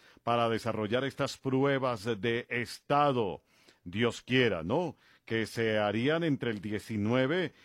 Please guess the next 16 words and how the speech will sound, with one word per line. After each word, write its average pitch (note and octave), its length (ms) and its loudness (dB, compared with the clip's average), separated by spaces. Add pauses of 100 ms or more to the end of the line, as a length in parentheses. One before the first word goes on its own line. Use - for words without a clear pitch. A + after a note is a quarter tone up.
(140)
y A2 140 0
el A2 140 2
veintiuno A#2 800 0
de D3+ 500 -2
octubre. C#3 840 -2 (260)
Diecinueve G#2+ 840 -2
y E3+ 60 -4
veintiuno A2+ 640 -2
de A2+ 180 -2
octubre, C#3+ 560 -2 (320)
accediendo B2+ 1500 0 (420)
al A2 480 -2
link C3 800 2 (600)
W B2+ 260 0
W D#3+ 220 2
w A#2 440 0